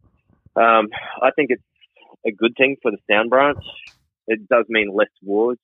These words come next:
but I'm, I, I do believe that the same amount of people that would have got, um, nominated for editing and nominated for mixing are both,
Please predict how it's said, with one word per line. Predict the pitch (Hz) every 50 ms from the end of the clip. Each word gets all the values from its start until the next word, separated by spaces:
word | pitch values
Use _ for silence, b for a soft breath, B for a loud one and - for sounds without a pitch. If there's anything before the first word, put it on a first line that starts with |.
| _ -
but | 95 95 95
I'm, | 95 98 95 95 95 95 87 - _ -
I, | 95 95 - _ - -
I | 107 98 - _ -
do | 120 117 110
believe | 113 107 104 104 104 101 101 98 95 90
that | 101 95 -
the | - _ -
same | 104 101 101 98 95
amount | 98 95 95 92
of | 92 _
people | - 107 101 95 - 98 92 92
that | 90 87 -
would | 98 101 95
have | - -
got, | 92 87 - _ _ _ _ -
um, | 98 95 90 90 87 90 90
nominated | 90 92 92 92 92 90 85 85 -
for | - - - 92
editing | 95 95 92 - 95 90 87 90 87 87 _ _ _ 85
and | 87 90 87 87 87 85 _ _
nominated | 95 98 95 92 92 90 87 87 87 - -
for | 90
mixing | 90 92 95 - _ - 92 90 87 87 90 _ _ _ _ _ _ _ _ _ _ _ _ _ _ -
are | 95 90 80 -
both, | - 92 95 -